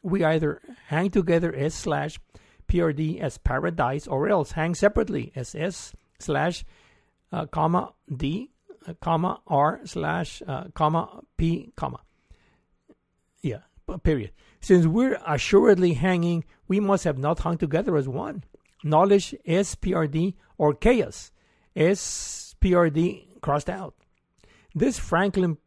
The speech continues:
principle finds clear expression in Genesis one, two to three.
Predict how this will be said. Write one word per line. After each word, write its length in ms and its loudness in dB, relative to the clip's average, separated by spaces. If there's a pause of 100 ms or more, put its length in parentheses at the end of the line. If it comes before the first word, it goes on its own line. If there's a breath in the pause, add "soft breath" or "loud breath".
(160)
principle 720 0 (180)
finds 360 0
clear 320 0
expression 580 -2
in 80 -4
Genesis 380 -2
one, 340 -2
two 160 -2
to 140 -6
three. 340 -4